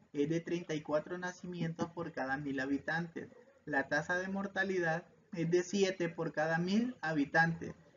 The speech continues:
Predomina la población mayor de sesenta años. Todo el continente es de raza amarilla y blanca. Su principal grupos étnicos son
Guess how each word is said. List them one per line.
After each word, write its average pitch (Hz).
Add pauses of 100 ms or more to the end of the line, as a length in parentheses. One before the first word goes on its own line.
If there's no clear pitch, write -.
(220)
Predomina 180
la 214
población 185
mayor 180
de 180
sesenta 147
años. 160 (380)
Todo 214
el 226
continente 196
es 190
de 185
raza 165
amarilla 180 (100)
y 165
blanca. 156 (440)
Su 180 (400)
principal 170 (280)
grupos 156 (120)
étnicos 180 (300)
son 214